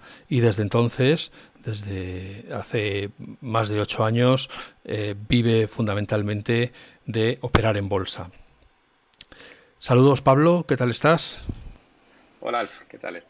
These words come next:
Speaker 2: Pues mira, eh, observando ahí los, eh, eh, las caídas de GameStop y, y rebotes, eh, que no para la acción de, de las altas como loca.
Speaker 1: Sí, sí, aquí va a haber gente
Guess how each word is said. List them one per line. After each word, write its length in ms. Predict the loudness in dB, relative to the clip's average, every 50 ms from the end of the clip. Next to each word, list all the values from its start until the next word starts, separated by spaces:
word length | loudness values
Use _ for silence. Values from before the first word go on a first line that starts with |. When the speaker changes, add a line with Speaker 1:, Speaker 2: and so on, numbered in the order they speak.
| _ _ _
Speaker 2:
Pues 160 | -18 -14 -12
mira, 280 | -10 -10 -10 -10 -10 -10
eh, 480 | -10 -10 -8 -8 -8 -10 -10 -10 -12 -12
observando 580 | -12 -14 -14 -14 -12 -10 -10 -8 -8 -6 -6 -6
ahí 500 | -4 -4 -4 -6 -6 -6 -6 -8 -10 -10 -14 -14 -14 -12
los, 340 | -10 -8 -8 -8 -8 -10 -12
eh, 640 | -12 -10 -10 -10 -10 -10 -12 -12 -14 -14 -16 -18 -20 -20 _ _ -16
eh, 240 | -14 -14 -12 -12 -12 -12
las 180 | -12 -12 -12
caídas 380 | -10 -10 -10 -8 -8 -8 -8 -8
de 360 | -8 -10 -10 -10 -10 -10 -10
GameStop 540 | -10 -10 -10 -12 -12 -14 -16 _ -16 -16 -14 -14
y, 280 | -14 -14 -14 -14 -16 -18 -20 -20 _ _ _ _ _ _ _ _ _ _ -14
y 100 | -12 -10
rebotes, 640 | -10 -8 -6 -6 -6 -8 -8 -12 -14 -14 -16 -20 -20 _ _ -20
eh, 460 | -18 -16 -14 -14 -14 -14 -14 -16 -16 -14 -12
que 120 | -10 -10
no 120 | -10 -8
para 220 | -8 -6 -6 -6 -6
la 100 | -6 -8
acción 320 | -10 _ -16 -16 -16 -14
de, 200 | -14 -14 -16 -16 -16
de 120 | -14 -14
las 180 | -12 -14 -12 -12
altas 240 | -14 -12 -12 -12 -12
como 180 | -12 -14 -14 -14
loca. 300 | -14 -14 -16 -16 -18 -20 _ _ _ _ _
Speaker 1:
Sí, 180 | -14 -10 -8 -8
sí, 220 | -8 -8 -6 -6
aquí 240 | -6 -6 -4 -4 -4
va 80 | -4 -2
a 40 | -4
haber 120 | -6 -6
gente 500 | -6 -8 -8 -8 -6 -6 -6 -6 -8